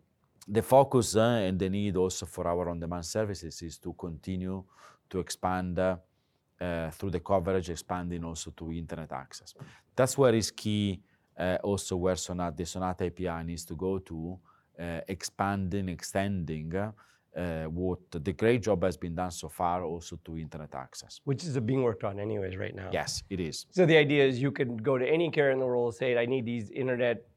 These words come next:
Speaker 2: loops for my S D WAN offering," and, you know, "What capabilities do you have for, is it I P broadband or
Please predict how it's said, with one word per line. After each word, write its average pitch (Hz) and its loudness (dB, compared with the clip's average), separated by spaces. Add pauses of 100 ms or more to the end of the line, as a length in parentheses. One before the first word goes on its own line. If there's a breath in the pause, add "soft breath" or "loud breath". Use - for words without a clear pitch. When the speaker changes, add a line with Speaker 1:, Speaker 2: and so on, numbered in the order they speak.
Speaker 2:
loops 120 -4
for 113 4
my 107 2 (140)
S 127 -2
D 127 -2
WAN 110 2 (340)
offering," 113 -2
and, 104 -6 (460)
you 135 -2
know, 117 0
"What 117 2 (200)
capabilities 113 0
do 107 -4
you 107 -2
have 113 -2
for, 107 -6
is 101 -8
it 101 -2
I 104 0
P 107 -6
broadband 107 -2
or 95 -10